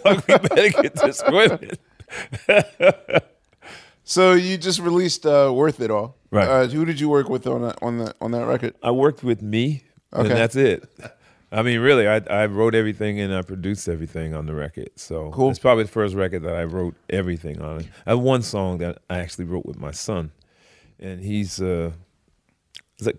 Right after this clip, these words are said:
Speaker 1: it's kind, it's interesting. He's, he's a junior,
Speaker 2: Mm-hmm.
Speaker 1: never was into music, went to school, played basketball, came home from college and told me he raps now.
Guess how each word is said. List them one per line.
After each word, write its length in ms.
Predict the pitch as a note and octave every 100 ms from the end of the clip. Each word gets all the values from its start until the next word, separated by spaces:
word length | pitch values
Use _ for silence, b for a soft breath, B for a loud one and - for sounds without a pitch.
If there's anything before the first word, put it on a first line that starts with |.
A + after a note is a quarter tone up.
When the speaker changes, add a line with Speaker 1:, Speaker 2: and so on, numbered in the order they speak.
| _ -
Speaker 1:
it's 140 | A2+
kind, 260 | - B2 A#2 -
it's 240 | G#2+ -
interesting. 480 | A#2+ G#2+ E2+ D#2+ E2
He's, 360 | G2 F#2 E2 -
he's 240 | G2 G#2+ G2
a 60 |
junior, 520 | E2+ G2+ G#2 F2+ F2+ F#2+ - b b
Speaker 2:
Mm-hmm. 140 | A2 G#2
Speaker 1:
never 200 | A2+ A2+
was 240 | G#2 F#2+
into 180 | F#2+ F#2
music, 460 | F2 F2 F2 F#2 - - _
went 220 | - G#2 -
to 60 |
school, 380 | - - G#2 F#2+
played 240 | G#2+ F#2+
basketball, 760 | F2 F2+ F2+ F2+ - F2 E2+ E2 - _ _ b b b b -
came 180 | G#2+
home 160 | G#2 G2+
from 160 | G2+ F#2
college 560 | F#2+ F2+ F2+ F2 -
and 140 | E2+ E2+
told 200 | F#2 F2+
me 120 | F2
he 160 | F#2+
raps 400 | E2+ E2 E2 -
now. 260 | D2+ G1+